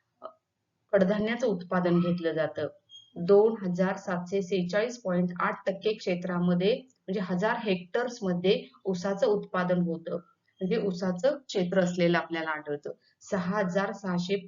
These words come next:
सहा हजार सहाशे पंच्याऐंशी पॉइंट चार हजार हेक्टर्स मध्ये तेलबियाचं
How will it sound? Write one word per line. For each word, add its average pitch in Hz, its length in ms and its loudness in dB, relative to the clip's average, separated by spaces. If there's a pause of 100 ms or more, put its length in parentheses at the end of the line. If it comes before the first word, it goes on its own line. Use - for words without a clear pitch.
(360)
सहा 180 360 -6
हजार 220 260 -2
सहाशे 202 400 -4
पंच्याऐंशी 208 680 0
पॉइंट 190 640 0 (1300)
चार 233 300 6 (300)
हजार 254 360 4
हेक्टर्स 196 560 2
मध्ये 185 480 4 (640)
तेलबियाचं 208 920 4